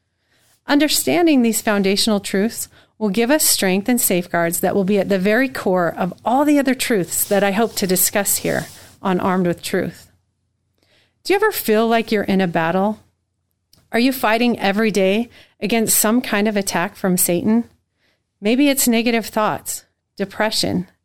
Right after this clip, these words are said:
self-doubt, difficult friends or relationships, hard family situations,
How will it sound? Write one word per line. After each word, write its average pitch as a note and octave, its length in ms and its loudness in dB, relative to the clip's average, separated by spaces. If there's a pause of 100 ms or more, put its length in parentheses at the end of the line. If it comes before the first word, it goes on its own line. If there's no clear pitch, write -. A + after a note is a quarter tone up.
self-doubt, A3 840 -2 (600)
difficult C#4+ 460 0
friends C4 400 2
or G3 80 2
relationships, G3+ 1000 0 (340)
hard F#3 180 -2
family A#3 380 2
situations, - 960 -2